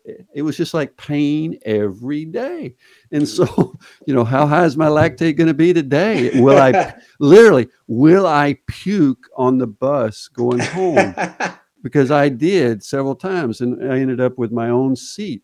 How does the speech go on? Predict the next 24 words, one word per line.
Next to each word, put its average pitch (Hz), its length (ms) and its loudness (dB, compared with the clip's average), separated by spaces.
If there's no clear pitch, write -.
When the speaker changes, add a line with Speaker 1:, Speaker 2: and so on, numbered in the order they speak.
Speaker 1:
They 120 160 -2
just 120 260 -8
said, 110 160 -6
"Well, 98 140 -10
don't 107 220 -6
get 139 160 -10
near 123 200 -6
him. 123 220 -8
He 117 120 -10
throws 107 420 -8
up," 131 320 -4
you 113 100 -10
know? 101 160 -8
And 117 180 -12
so, - 260 -6
<laughs> 175 200 -20
that, 208 160 -2
but 156 220 -4
that 190 240 -2
was, 175 200 -2
it, 156 380 -12
it 165 60 -6
was 151 180 -4
just, 151 260 -8